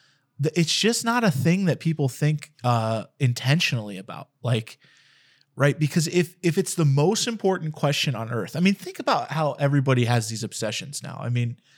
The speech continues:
I, I don't know what, I, I don't know what, you know, like, people have obsessions about video games and,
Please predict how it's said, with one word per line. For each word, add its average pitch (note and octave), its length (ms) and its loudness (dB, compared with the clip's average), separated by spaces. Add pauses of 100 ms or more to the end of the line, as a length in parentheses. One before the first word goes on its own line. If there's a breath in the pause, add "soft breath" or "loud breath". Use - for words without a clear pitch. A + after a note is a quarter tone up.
(320 soft breath)
I, - 200 -6
I C3 40 -6
don't C3+ 180 -2
know B2 100 -2
what, A2 260 -6 (260)
I, D2 140 -16 (260)
I B2 80 -4
don't B2 120 -2
know A#2 80 -4
what, A2+ 340 -6
you A#2+ 200 -8
know, G#2+ 200 -8
like, G#2+ 300 -10
people D#3 260 -2
have D3+ 140 2
obsessions D3 500 0
about B2+ 280 2 (280 loud breath)
video D3+ 380 6
games G2+ 460 -6
and, G#2+ 260 -6